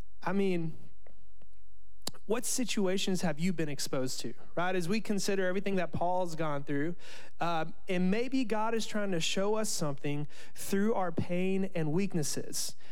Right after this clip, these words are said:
You know, I know that's kinda weird. Like, how could he show us something through pain and weakness? Isn't that kind of a weird statement? Well, it goes on to say that I have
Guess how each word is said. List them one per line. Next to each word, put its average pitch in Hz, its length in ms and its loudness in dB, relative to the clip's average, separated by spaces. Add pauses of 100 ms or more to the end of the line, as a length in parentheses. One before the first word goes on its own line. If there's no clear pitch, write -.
(140)
You 165 100 2
know, 170 60 0
I 170 40 0
know 185 140 0
that's 175 140 0
kinda 175 260 0
weird. 160 380 0
Like, 143 180 0
how 185 180 0
could 208 180 0
he 202 80 2
show 175 240 2
us 165 100 0
something 160 300 0
through 143 160 0
pain 170 340 0
and 131 160 0
weakness? 127 680 -2 (400)
Isn't 170 160 2
that 196 140 0
kind 190 160 -2
of 175 80 0
a 139 80 0
weird 170 540 0 (300)
statement? 180 580 0
Well, 180 520 0
it 170 100 0
goes 180 240 0
on 208 220 0
to 190 80 0
say 156 440 -2 (360)
that 156 360 0 (220)
I 165 180 0
have 160 400 0